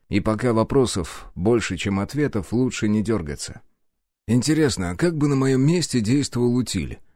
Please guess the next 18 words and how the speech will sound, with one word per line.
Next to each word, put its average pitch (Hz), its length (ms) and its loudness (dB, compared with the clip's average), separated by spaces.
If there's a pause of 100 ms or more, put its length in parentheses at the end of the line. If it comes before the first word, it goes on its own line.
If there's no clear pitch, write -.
(280)
Хотя 110 320 0
что 107 220 0
я 92 120 2
несу, 73 420 -6 (140)
он 90 160 -2
бы 104 100 2
никогда 110 520 0
не 82 120 -2
оказался 95 540 -2
в - 60 -12
подобном 87 460 -2
положении. 76 600 -6 (320)
Просто 139 320 2
потому, 113 320 0
что 110 180 -2
всегда 107 400 -2
действует 104 520 0
один. 78 420 -4